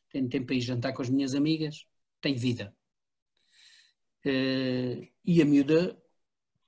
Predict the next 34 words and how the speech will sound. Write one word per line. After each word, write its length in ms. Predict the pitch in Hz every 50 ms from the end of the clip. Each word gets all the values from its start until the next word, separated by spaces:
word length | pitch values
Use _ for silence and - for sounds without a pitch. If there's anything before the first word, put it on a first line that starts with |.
| _ - - -
ultrapassou 520 | 165 165 - 156 131 151 139 - 151 135
todas 400 | 120 143 135 127 120 120 120 120
aquelas, 580 | 127 120 - - 123 117 120 117 113 - - _ -
eh, 200 | 131 127 117 110 110 - -
todas 320 | 143 135 120 117 117 113
aquelas 380 | 127 123 - 123 120 117 - -
questões 440 | - - - - 127 120 120 113
relacionadas 600 | - - 123 110 - - 123 120 120 113 120 113
com 140 | - - 127 120
o 60 | 117
género 420 | 110 131 127 127 127 135 131 123
que 100 | - 143
vinham 420 | 123 127 127 127 131 131 131 131 127
do 180 | 120 117 120 117
fundo 280 | - - 127 120 120 113
do, 260 | 123 127 127 127 120
do, 280 | 110 110 107 107 107
do 160 | 104 107 110 107
pai. 260 | - 107 95 95 - _ _ _ _ _ _ _ _ _ _ _ _ _ _ _ _ _ _ - - _ _ _ _ -
Pronto, 220 | 196 226 247 208
eu 80 | 202 175
tenho, 260 | - 156 151 196 180
eu, 300 | - 196 185 185 185 185 -
eu, 320 | 185 180 180 175 170 - 175
eu 160 | 175 175 180
em 40 | 165
relação 280 | 165 170 170 - 180 175
à 60 | 170
residência 420 | 151 165 165 160 180 165 - 175
alternada 400 | 170 170 - 160 175 175 190 196 185
tenho 180 | 196 196 196
esta 200 | 190 180 - 190
boa 160 | 180 196 196 185
experiência 720 | 185 - 190 190 196 214 220 214 - 233 240 - -